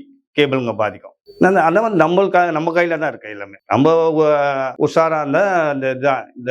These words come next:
இவ்வளவுதான் ஓட்டணும், அவ்வளவுதான் ஓட்டணும், நம்ம கையில எல்லாமே இருக்கு. நம்ம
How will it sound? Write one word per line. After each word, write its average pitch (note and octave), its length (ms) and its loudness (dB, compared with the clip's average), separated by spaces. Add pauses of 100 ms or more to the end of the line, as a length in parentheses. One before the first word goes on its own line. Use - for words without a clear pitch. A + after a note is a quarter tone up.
(100)
இவ்வளவுதான் B2 420 0
ஓட்டணும், C#3 260 -6
அவ்வளவுதான் B2 400 -4
ஓட்டணும், C#3 400 -10 (140)
நம்ம E3+ 180 -2
கையில D3 180 0
எல்லாமே G#2+ 240 -10
இருக்கு. - 240 -6 (540)
நம்ம F#3 260 2